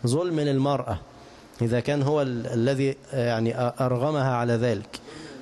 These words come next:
وظلم لنفسه، وظلم ل-، آه،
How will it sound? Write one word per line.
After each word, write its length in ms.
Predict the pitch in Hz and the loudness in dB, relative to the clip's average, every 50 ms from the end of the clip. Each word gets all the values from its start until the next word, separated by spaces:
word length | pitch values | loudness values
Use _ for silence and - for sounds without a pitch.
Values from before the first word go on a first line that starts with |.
| - - - - - - | -18 -18 -18 -8 -4 0
وظلم 460 | 123 127 120 123 156 170 170 160 151 | 0 0 2 2 0 0 0 0 0
لنفسه، 600 | 147 147 143 147 151 143 - - - - 113 - - - - - | 0 2 0 0 0 -2 -4 -4 -4 -4 -4 -4 -6 -6 -4 -2
وظلم 440 | 117 120 120 139 165 170 165 160 160 160 160 160 - | 0 0 2 2 0 0 0 0 0 -2 -2 -2 -2
ل-، 80 | 139 127 | 0 0
آه، 60 | 127 | 2